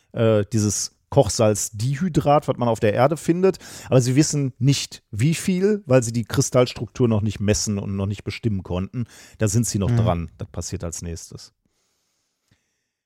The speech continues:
Speaker 1: Genau.
Speaker 2: Aber spannend, also, äh, um, um wieder b-, bei spannend zu bleiben.
Speaker 1: Ja,
Speaker 2: Aber
Speaker 1: natürlich.
Speaker 2: <laughs> es ist, äh, schön.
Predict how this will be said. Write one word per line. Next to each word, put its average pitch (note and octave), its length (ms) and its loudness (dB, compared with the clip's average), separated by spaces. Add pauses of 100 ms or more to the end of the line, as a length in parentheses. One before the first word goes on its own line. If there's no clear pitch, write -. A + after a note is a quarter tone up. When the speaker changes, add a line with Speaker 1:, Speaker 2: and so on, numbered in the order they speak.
(400)
Speaker 1:
Genau. E3 260 4
Speaker 2:
Aber A#2+ 180 -4
spannend, C#3 540 0
also, C3 420 4
äh, G2+ 360 0 (100)
um, G#2+ 240 -8
um C3 240 -2
wieder B2+ 240 4
b-, - 180 -4
bei A#2 200 0
spannend A#2+ 540 0
zu - 180 -8
bleiben. G2+ 340 0
Speaker 1:
Ja, A2+ 140 6
Speaker 2:
Aber C3 180 6
Speaker 1:
natürlich. - 460 4
Speaker 2:
<laughs> - 40 -6
es D#3+ 160 4
ist, - 220 0 (160)
äh, A#2 880 2
schön. C3+ 560 2